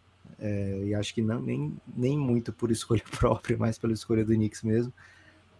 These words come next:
por opção do Knicks. E, e fica essa expectativa, será que vai ter troca do Knicks?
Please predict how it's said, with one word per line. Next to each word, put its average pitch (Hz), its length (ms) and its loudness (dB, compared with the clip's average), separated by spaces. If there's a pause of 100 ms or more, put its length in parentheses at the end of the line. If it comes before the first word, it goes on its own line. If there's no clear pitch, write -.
(120)
por 101 140 2
opção 113 320 2
do 113 80 4
Knicks. 110 380 2
E, 127 920 4 (1600)
e 131 380 6 (180)
fica 143 280 6
essa 143 120 8
expectativa, 143 540 2
será 120 220 4
que 123 80 -12
vai 123 100 6
ter 120 140 0
troca 117 340 0
do 107 140 2
Knicks? 127 640 0